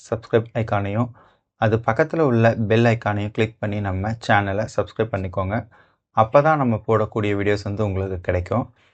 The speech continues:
அதாவது, நட்சத்திர பொருத்தத்துல பத்து பொருத்தத்துல ஒரு பொருத்தம் தான் இந்த மகேந்திர பொருத்தம். இந்த மகேந்திர பொருத்தம் அப்-, இல்லைன்னா குழந்தை பிறக்காதுன்னு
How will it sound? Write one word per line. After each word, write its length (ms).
அதாவது, 720
நட்சத்திர 520
பொருத்தத்துல 760
பத்து 340
பொருத்தத்துல 680
ஒரு 240
பொருத்தம் 440
தான் 160
இந்த 180
மகேந்திர 440
பொருத்தம். 520
இந்த 200
மகேந்திர 480
பொருத்தம் 580
அப்-, 260
இல்லைன்னா 440
குழந்தை 380
பிறக்காதுன்னு 580